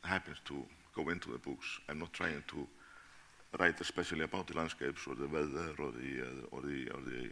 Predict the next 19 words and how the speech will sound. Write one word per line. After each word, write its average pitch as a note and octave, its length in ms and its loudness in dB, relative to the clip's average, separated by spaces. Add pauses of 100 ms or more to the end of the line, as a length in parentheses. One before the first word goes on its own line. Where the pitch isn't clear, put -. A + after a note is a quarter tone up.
or - 80 -8
the, B1 200 -4 (200)
uh, A#1+ 260 -4
nature D2+ 500 4
or, C2+ 100 -4 (220)
or, - 460 -8
or C2+ 80 -4 (120)
anything D2 280 -2
like C#2+ 140 -4
that. B1+ 180 -10
But - 140 -2
if - 180 -2
I D#2 60 6
need D2 280 -2
it, - 80 -6 (580)
I C#2+ 40 2
will D2 160 4
use - 280 4
it. - 280 -10